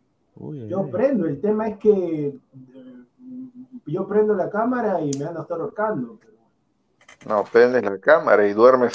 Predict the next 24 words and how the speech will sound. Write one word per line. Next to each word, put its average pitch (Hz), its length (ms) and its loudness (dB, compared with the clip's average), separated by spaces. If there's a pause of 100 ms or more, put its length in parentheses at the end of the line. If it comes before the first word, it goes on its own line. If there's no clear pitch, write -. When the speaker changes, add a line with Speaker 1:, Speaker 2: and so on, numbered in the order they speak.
(160)
Speaker 3:
duermes 120 320 0
en 98 100 -8
la 92 140 -2
calle. 113 540 4 (240)
Speaker 1:
Dice, 117 580 -4
Speaker 2:
No, 175 280 2
Speaker 1:
los - 140 0
Speaker 2:
si, - 60 -14
Speaker 1:
ca- 120 140 -6
Speaker 2:
si 110 120 -8
prendo 226 300 -2
la 208 160 2
cámara 220 420 2
me 185 60 -6
van 202 160 -2
a 196 60 -2
estar, 196 340 -4
"Un - 80 -20
productor, 202 800 -4
un 185 100 -10
favorcito", 190 800 -12
no, 156 180 -18
ahí 170 140 -16
nomás, 113 220 -18